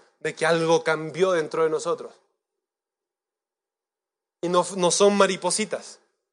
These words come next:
Algo cambió. ¿Por qué? Porque ahora tengo su vida. La Biblia dice que el que cree en Jesucristo tiene la vida.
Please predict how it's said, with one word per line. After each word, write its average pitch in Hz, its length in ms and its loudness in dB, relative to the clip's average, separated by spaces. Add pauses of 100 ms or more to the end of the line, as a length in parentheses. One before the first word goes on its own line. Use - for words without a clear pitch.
(600)
Algo 190 480 4
cambió. 160 540 -2 (1300)
¿Por 170 200 0
qué? 208 340 2 (200)
Porque 147 200 -6
ahora 160 160 0
tengo 156 260 -6
su 170 320 -6
vida. 147 420 -10 (1080)
La 165 100 2
Biblia 185 180 4
dice 190 280 0
que 170 100 -2
el 165 140 -6
que - 180 -8
cree 226 300 4
en 262 80 -2
Jesucristo 226 720 -4 (840)
tiene 190 420 4
la 170 160 0
vida. 151 420 -4